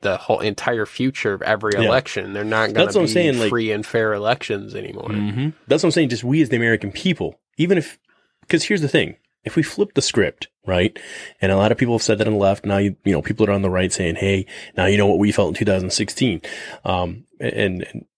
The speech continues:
Speaker 2: to, to be fair, I didn't vote in it. I, I didn't vote in the two thousand sixteen one. So I, I can't say what that was like. I was pretty surprised at the results. I'm not gonna lie. I remember being surprised the morning I woke up and saw Trump had won. I was like, "What the French toast?" I didn't think that was gonna happen.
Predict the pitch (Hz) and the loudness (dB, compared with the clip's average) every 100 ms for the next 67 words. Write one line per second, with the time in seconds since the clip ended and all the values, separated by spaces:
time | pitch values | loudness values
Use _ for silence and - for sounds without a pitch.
0 | _ _ - 135 113 110 117 - 156 107 | _ _ 0 0 2 0 0 2 2 2
1 | 120 143 117 117 - 95 - 104 87 95 | 2 2 2 2 0 -2 0 0 0 0
2 | 95 110 104 - _ _ - 113 143 113 | -2 -2 -6 -10 _ _ 0 2 2 -2
3 | 107 95 90 95 95 - 87 78 76 - | -2 -2 -2 -4 -6 -6 -8 -8 -6 0
4 | 90 - 190 - 135 98 - 127 113 90 | 0 2 0 2 0 0 0 2 2 0
5 | 95 82 85 71 76 87 - - 110 - | 0 0 0 -2 0 -2 -2 -8 -4 -4
6 | - - 101 90 107 127 131 135 117 117 | -6 -2 -2 0 0 0 0 2 4 2
7 | 135 101 92 95 87 90 107 92 95 101 | 2 -2 -2 -2 0 2 2 2 2 0
8 | 95 107 101 - - - 98 92 98 101 | 2 2 0 -2 -6 -2 0 0 0 0
9 | 98 98 95 95 110 95 - 90 - 95 | 0 0 0 0 0 -2 0 2 2 -2
10 | 95 90 101 85 85 139 - - 139 139 | -2 -2 -2 -2 -4 -4 -4 -4 -2 -2
11 | - 131 151 147 117 113 110 120 127 98 | 0 0 0 0 -2 0 2 4 2 2
12 | 98 95 95 107 | 0 0 0 0